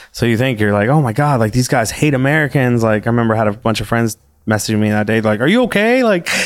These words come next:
what's going on?" Like, I'm like, "Dude, like, no." Like, every single person that we spoke to that, that knew that we told them we were very open, that we were from America, like, opened us with open arms.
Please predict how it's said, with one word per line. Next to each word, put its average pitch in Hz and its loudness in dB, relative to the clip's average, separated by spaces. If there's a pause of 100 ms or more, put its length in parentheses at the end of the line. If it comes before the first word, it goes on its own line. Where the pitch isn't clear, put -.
(180)
what's 226 -2
going 240 0
on?" 240 2
Like, 175 2
I'm 135 0
like, 104 -2
"Dude, 180 2
like, 110 0 (420)
no." 131 0
Like, 104 0 (440)
every 180 2
single 151 0
person 127 0
that 104 2
we 120 2
spoke 120 -2
to 135 2 (380)
that, - -2 (460)
that 107 -2
knew 120 2
that 120 0
we 110 -2
told 123 0
them 135 0
we 117 0
were 113 2
very 117 0
open, 117 0
that 107 0
we 107 2
were 107 2
from 117 -2
America, 107 0
like, 101 0 (240)
opened 135 0
us 107 -4
with 107 -6
open 110 0
arms. 101 0